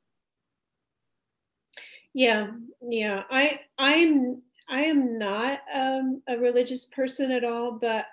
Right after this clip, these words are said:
um, people who are religious quite often use my work in biosemiotics because I try s-, to scientifically discuss these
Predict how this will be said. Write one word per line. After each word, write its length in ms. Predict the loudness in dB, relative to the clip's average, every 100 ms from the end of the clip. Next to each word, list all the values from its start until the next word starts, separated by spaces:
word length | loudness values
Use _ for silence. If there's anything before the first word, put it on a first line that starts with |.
| -10
um, 480 | -6 -4 -6 -8 -12 _ _ _ _ _ _ _ _ _
people 360 | -4 -2 -2 -2
who 220 | 0 0
are 320 | 2 2 0
religious 760 | 0 0 0 0 -4 -8 -12 -6
quite 200 | 0 0
often 320 | 0 -2 -2
use 320 | 0 0 0
my 160 | -4 -4
work 340 | -2 -4 -4
in 160 | -6 -4
biosemiotics 1080 | -4 -4 -4 -6 -6 -4 -4 -2 -4 -6 -10
because 560 | -8 -4 -4 -4 -10 -18 _ _ -6
I 480 | 0 2 0 -2 -6
try 300 | 0 2 2
s-, 320 | -2 -8 -12 -18 _
to 260 | -4 -2 -2
scientifically 1040 | -6 -4 -2 -4 -4 -6 -4 -4 -2 -2
discuss 840 | -4 -8 -6 -2 -2 -4 -12 -14 -20 _ _ _ -4
these 540 | 0 2 0 -6 -12